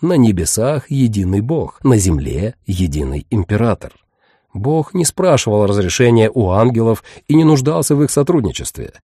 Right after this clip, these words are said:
Все совершалось по его велению, стоило только отдать приказ. Такую же модель правления Владимир хотел навязать Киеву.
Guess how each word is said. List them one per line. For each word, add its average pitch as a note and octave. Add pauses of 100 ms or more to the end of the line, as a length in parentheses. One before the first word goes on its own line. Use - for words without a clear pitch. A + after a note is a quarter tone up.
(120)
Все G3+
совершалось C#3
по -
его A#2
велению, G#2+
стоило D3+
только A#2+
отдать G2
приказ. - (340)
Такую C#3
же E2
модель F2
правления C3+
Владимир D3+
хотел A#2+
навязать E2+ (240)
Киеву. C#2+